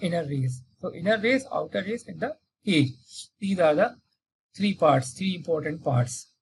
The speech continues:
Now let's discuss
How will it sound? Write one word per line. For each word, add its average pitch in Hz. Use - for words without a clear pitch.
Now 180
let's 240
discuss 214